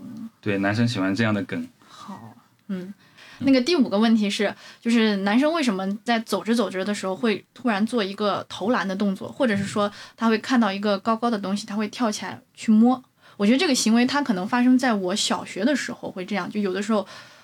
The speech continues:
Speaker 2: 我会突然去摸一个比我高一点的树，但是男生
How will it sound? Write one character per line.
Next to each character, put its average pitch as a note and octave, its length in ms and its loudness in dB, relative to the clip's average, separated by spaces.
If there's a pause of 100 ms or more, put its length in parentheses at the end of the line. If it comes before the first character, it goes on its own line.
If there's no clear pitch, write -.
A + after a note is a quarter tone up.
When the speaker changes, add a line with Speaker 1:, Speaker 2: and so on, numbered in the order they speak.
(100)
Speaker 2:
我 F#3+ 340 0
会 B2 840 -2 (220)
突 - 180 0
然 G3 240 0
去 A#3+ 100 0
摸 A3 280 6
一 G#3+ 100 2
个 G#3 80 0
比 G3+ 140 -2
我 G3+ 180 2
高 A3 240 2
一 A3+ 60 2
点 G3+ 180 -4
的 - 100 -8
树， G#3+ 320 -4 (200)
但 A#3+ 100 4
是 A#3+ 80 8
男 F#3+ 180 6
生 C4 240 6